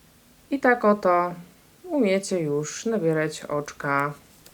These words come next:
staronorweskim sposobem. Dziękuję Wam bardzo za uwagę i zapraszam na kolejne tutoriale, a także podcasty.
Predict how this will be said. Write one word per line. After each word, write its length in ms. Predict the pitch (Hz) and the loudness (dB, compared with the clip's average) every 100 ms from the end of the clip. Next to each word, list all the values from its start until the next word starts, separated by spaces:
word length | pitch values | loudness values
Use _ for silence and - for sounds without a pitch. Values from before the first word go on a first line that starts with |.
| _ - _ _ - - - - - - - - | _ -20 _ _ -20 -20 -20 -20 -20 -20 -20 -14
staronorweskim 1160 | - - 240 185 180 170 147 151 151 - - 131 | -12 4 6 8 6 2 0 -2 -2 -6 -12 -14
sposobem. 580 | - - - - - - - - - - _ _ _ _ - _ _ _ - - - - - - - - - - - - - | -14 -14 -14 -14 -16 -20 -20 -20 -20 -20 _ _ _ _ -20 _ _ _ -8 -8 -8 -18 -20 -20 -20 -20 -6 -6 -4 -8 -4
Dziękuję 380 | 196 202 208 180 | 0 4 6 6
Wam 160 | 175 | 6
bardzo 320 | 165 165 156 156 | 4 2 2 0
za 140 | 151 | 0
uwagę 560 | 139 170 196 196 190 202 - - - - - - - - - - - - - - | 0 4 6 6 6 4 -4 -18 -16 -16 -16 -20 -20 -20 -20 -20 -20 -18 -14 -2
i 80 | 359 | 4
zapraszam 500 | 247 196 196 196 180 | 6 4 2 2 2
na 100 | 165 | 0
kolejne 520 | 185 170 165 156 151 - - - | 4 4 6 6 4 -2 -18 -12
tutoriale, 680 | 160 156 139 156 190 190 185 196 - - - - - | -8 -4 0 4 6 6 6 2 -6 -20 -20 -16 -6
a 100 | 165 | -2
także 340 | 165 156 160 | 0 0 -2
podcasty. 720 | 147 135 226 226 226 202 175 | -4 0 4 4 4 4 4